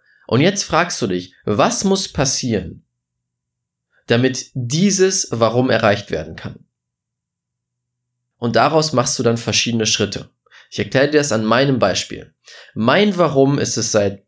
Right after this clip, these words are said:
circa zwei, drei Jahren, das habe ich, glaube ich, in der allerersten Folge erklärt, die Menschheit in ein höheres Bewusstsein zu bringen.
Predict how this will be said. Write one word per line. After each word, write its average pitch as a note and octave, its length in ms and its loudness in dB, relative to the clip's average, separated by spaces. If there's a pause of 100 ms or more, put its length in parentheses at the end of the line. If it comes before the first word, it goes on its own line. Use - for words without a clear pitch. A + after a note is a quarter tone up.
circa D3 320 0
zwei, B2 220 2
drei G#2+ 180 4
Jahren, A#2 220 4
das G#2+ 160 -4
habe G#2+ 100 -2
ich, A2 100 -8
glaube G#2 180 0
ich, - 100 -8
in G2+ 60 -4
der - 200 -6
allerersten A#2 460 2
Folge G#2+ 340 0
erklärt, - 560 -4 (1000)
die A#2+ 80 -2
Menschheit F#3 720 0
in B2 180 -2
ein A2+ 140 2
höheres C3+ 360 2
Bewusstsein G#2 480 -4
zu F2+ 160 -8
bringen. - 340 -14